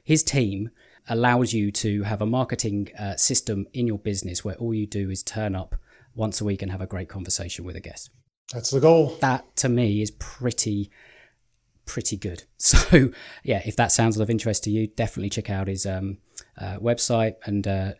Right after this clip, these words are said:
Speaker 1: check out the, um, the, the book and the, uh, the podcast prospecting, uh,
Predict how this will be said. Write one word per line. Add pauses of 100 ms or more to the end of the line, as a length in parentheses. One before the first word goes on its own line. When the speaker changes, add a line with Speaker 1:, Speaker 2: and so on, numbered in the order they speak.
Speaker 1:
check
out
the,
um,
the,
the
book
and
the,
uh,
the
podcast
prospecting,
uh,